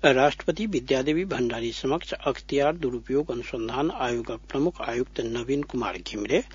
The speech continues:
आइ राष्ट्रपति भवन शीतल निवास में आयोजित समारोह में आर्थिक वर्ष दू हजार पचहत्तर छिहत्तर के वार्षिक प्रतिवेदन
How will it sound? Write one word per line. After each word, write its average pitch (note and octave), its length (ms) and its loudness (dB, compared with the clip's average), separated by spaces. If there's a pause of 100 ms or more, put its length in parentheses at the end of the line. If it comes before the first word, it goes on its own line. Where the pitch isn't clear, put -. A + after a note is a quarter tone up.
(380)
आइ B2+ 240 4
राष्ट्रपति D3 600 0
भवन D3+ 300 2
शीतल A#2+ 400 -4
निवास A2+ 440 -2
में E3+ 180 6 (160)
आयोजित B2 460 2
समारोह A#2+ 500 2
में C#3+ 140 6
आर्थिक B2+ 500 -4
वर्ष F3+ 280 4
दू B2 160 -6
हजार B2 360 -2
पचहत्तर - 560 -2
छिहत्तर - 480 -2
के - 200 4
वार्षिक A2+ 460 0
प्रतिवेदन - 580 0